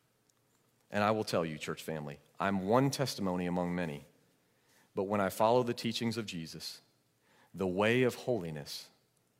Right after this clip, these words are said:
when I strive to live into a covenant of Christian character and conduct, my life is so much better off than if I were to try to do it on my own.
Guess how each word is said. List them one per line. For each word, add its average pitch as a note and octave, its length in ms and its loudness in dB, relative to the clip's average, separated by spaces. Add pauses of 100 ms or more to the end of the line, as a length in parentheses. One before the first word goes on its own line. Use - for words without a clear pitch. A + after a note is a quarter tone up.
(420)
when A2+ 140 4
I G#2 80 6
strive B2+ 600 6
to B2 100 -2
live A#2+ 360 4
into A2+ 300 -2
a F#2 100 2
covenant C3 500 0
of G2 160 -10
Christian C#3+ 380 -4
character A#2+ 380 -2
and G#2+ 120 -2
conduct, G#2 460 -4 (300)
my G2+ 240 0
life A2 520 -4 (100)
is - 140 -14
so - 280 -2
much A2 440 -2
better G2 280 -4
off D#2 420 -12 (1400)
than G2+ 120 4
if F#2 120 2
I F#2+ 120 6
were F#2 140 0
to - 60 -8
try F2 220 -4
to E2 100 -6
do F2 180 -6
it E2+ 60 -4
on E2+ 140 -4
my D#2+ 200 -6
own. C2+ 160 -10